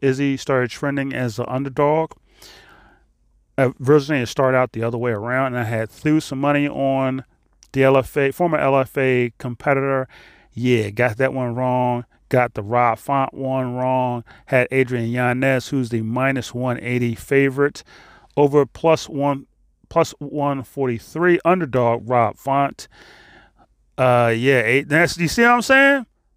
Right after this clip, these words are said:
"Oh, yeah, I got the best M M A boxer." <sighs> Okay, dude. Every time, man. Just what happened with Max. Got his ass whipped by Volk. Talked to him, "Yeah, I got the best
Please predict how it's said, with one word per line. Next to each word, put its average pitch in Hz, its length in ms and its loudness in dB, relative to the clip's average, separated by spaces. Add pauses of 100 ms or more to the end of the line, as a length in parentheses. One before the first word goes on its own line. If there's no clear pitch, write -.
(120)
"Oh, 226 260 6
yeah, 202 260 0
I - 20 -4
got 208 160 -4
the 151 80 -10
best 160 340 -6
M 180 140 -8
M 170 180 -8
A 160 80 -4
boxer." 175 540 -2 (680)
<sighs> - 100 -20 (400)
Okay, 139 360 0
dude. 113 340 -6 (840)
Every 160 220 4
time, 240 340 4
man. 170 340 0 (800)
Just 127 140 -10
what 156 60 2
happened 214 260 2
with 233 60 -8
Max. 247 300 0
Got 180 200 2
his 180 180 4
ass 202 300 4
whipped 202 200 0
by 180 180 6
Volk. 175 440 -2
Talked 185 260 -4
to 180 40 -2
him, 165 120 -8
"Yeah, 156 120 -4
I 160 40 -6
got 165 200 -4
the 143 60 -20
best 170 320 -6